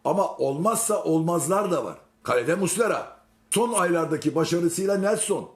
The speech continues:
Abdülkerim, Torreira, Mertens ve de Barış Alper. Barış Alper ismindeki iki ad gibi çift kişilik oynuyor. Bakın bir solukta altı kişi saydım size. Takımın yarısından fazlası. Daha Icardi demedim, Ziyech demedim.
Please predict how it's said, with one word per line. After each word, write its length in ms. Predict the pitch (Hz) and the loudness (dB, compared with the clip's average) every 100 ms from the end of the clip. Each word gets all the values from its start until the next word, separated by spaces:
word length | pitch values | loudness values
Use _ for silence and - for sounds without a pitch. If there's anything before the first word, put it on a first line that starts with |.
| _ | _
Abdülkerim, 680 | 127 123 160 - 185 196 147 | -6 -2 -2 0 2 2 0
Torreira, 600 | 139 143 180 190 156 107 | 0 2 2 2 0 -4
Mertens 540 | 135 185 - 180 131 - - - | -4 -2 0 -2 -4 -10 -16 -4
ve 160 | 143 160 | 0 2
de 160 | 165 | 2
Barış 280 | 165 180 175 | 2 0 0
Alper. 380 | 175 170 190 - - _ _ _ _ _ _ | 0 0 -2 -4 -12 _ _ _ _ _ _
Barış 340 | 107 170 208 208 | -2 2 2 0
Alper 440 | 202 175 240 262 - _ | 0 0 0 -2 -8 _
ismindeki 800 | 202 180 - 208 233 233 226 226 | -2 0 -2 -4 -4 -2 -2 -2
iki 440 | 240 226 190 262 - | -2 -2 -2 0 0
ad 360 | 214 220 156 | 0 -2 -2
gibi 380 | 151 156 254 - - _ | -2 0 -2 -4 -12 _
çift 360 | - 320 240 - | 0 0 -2 -4
kişilik 400 | 202 165 160 123 | -2 0 0 0
oynuyor. 320 | 110 90 69 - _ - - | -2 -4 -12 -16 _ -14 0
Bakın 380 | 240 233 226 - - 143 | 0 2 0 -2 -8 0
bir 220 | 302 339 | 0 2
solukta 380 | 220 233 - 254 | 0 0 0 0
altı 200 | 226 247 | 0 -2
kişi 240 | 254 214 | -4 -2
saydım 340 | 170 139 120 | -2 -2 -6
size. 240 | - 90 87 - | -8 -10 -12 -10
Takımın 280 | - 202 233 | -4 0 2
yarısından 520 | 233 233 226 302 226 | 2 0 -2 0 0
fazlası. 440 | 147 113 110 - - _ _ - 113 | 0 -2 -2 -6 -12 _ _ -6 0
Daha 220 | 160 214 | 2 2
Icardi 500 | 220 175 202 220 214 | 0 0 0 2 0
demedim, 460 | 180 220 202 - - | 2 2 2 -2 -4
Ziyech 400 | 107 180 196 139 | -4 0 0 0
demedim. 420 | 196 247 185 165 | 2 2 2 -2